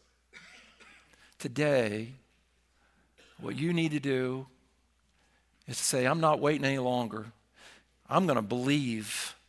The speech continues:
what Jesus did for me." And as you believe, like Abraham looking at the stars, when you believe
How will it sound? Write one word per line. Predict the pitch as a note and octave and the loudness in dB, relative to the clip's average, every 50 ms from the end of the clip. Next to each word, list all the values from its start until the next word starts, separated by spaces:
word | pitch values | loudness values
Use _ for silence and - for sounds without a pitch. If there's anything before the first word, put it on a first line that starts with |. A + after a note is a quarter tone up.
| _ _ _ _ _ _ _ _ | _ _ _ _ _ _ _ _
what | B2+ C3 A#2+ | -6 -4 -2
Jesus | - C3+ D3+ D#3+ C#3+ C#3 C#3 - | 0 2 2 2 2 2 0 -2
did | - D3 C#3 B2+ | 0 0 0 0
for | - - B2 | 0 -4 -4
me." | A#2+ A#2 A#2 A2+ A2 G#2+ G#2 G#2 G#2 - _ _ _ _ _ _ _ _ _ _ _ _ _ | -4 -2 -2 -2 -4 -4 -8 -10 -14 -20 _ _ _ _ _ _ _ _ _ _ _ _ _
And | - B2+ B2+ C3 | -4 -4 -2 2
as | C3 C3 C#3+ D3 C3 D3 | 4 4 4 4 2 2
you | D#3+ E3+ | 2 0
believe, | E3+ D3 D#3 D3 D3+ E3 E3+ E3 D#3+ C#3+ | 2 2 0 2 4 4 4 4 2 4
like | D#3 D3+ D3 C#3+ - | 4 4 4 4 4
Abraham | F3+ E3 E3 D#3+ F3+ E3 E3+ F3 E3+ E3+ E3+ | 4 4 4 4 4 2 4 4 4 4 6
looking | E3 D#3+ F3+ F#3 F#3 G3+ | 6 4 4 4 4 0
at | A3 G#3+ | 2 2
the | A3+ G#3 | 2 2
stars, | - - - F3+ E3+ D#3+ D3+ C#3 - - - - - | 2 4 6 6 8 8 6 4 2 -4 -10 -12 -6
when | - C#3+ C#3 | -4 -2 -2
you | D3 F3 A3 | 0 0 0
believe | A3 G#3+ A#3 A3 G3 F#3+ F3 D#3+ D#3 C#3+ | 2 2 2 4 6 6 6 6 4 4